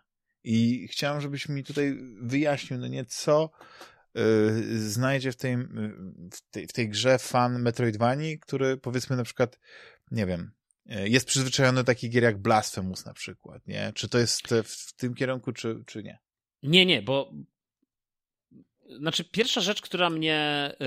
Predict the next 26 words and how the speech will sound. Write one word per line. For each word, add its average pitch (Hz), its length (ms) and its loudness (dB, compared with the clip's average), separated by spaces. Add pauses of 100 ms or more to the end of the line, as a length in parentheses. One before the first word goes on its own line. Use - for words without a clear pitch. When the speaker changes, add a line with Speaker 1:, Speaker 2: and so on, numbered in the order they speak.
(800)
Speaker 2:
y, 120 40 -8
zafascynowała 147 760 -2
w - 60 -14
tej 135 140 -4
grze, 139 180 -6
to 151 120 -4
oczywiście 139 420 -6
strona 139 340 -4
wizualna. 117 720 -4 (720)
Y, 120 40 -4 (540)
taka, 131 560 2
wiesz, 120 380 2
y, 117 340 -2
odnosząca 143 580 -2
się 135 160 -2
do 120 600 0
retro, 127 720 0 (300)
wiesz, 113 260 -4
do 120 140 -6
tych, - 380 -8
y, 117 480 -4 (500)
do 127 160 -12
tych, - 380 -8
y, 117 640 -4
do 127 140 -6
tych, 131 140 -8